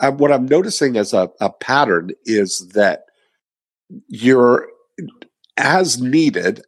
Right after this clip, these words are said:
as much as you needed, as much as you need, as, as, uh, you know, at, for only what you need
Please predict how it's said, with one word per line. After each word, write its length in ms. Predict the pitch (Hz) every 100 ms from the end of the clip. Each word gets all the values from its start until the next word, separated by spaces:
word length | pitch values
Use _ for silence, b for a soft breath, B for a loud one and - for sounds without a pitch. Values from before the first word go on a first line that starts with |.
| -
as 220 | 117 104
much 380 | 117 151 - -
as 220 | 113 95
you 160 | 101 98
needed, 600 | 92 85 - - 120 - _ _ _ _ -
as 200 | 113 110
much 280 | 143 156
as 200 | 127 101
you 140 | 98 92
need, 440 | 82 80 90 - - -
as, 380 | 101 92 92 -
as, 460 | 107 98 92 - -
uh, 280 | 101 92 92 - B B B _ -
you 120 | 110
know, 200 | 104 104 -
at, 300 | 123 113 _ - - -
for 260 | - 131 -
only 380 | 156 160 127
what 240 | 92 - -
you 120 | 92
need 380 | - - -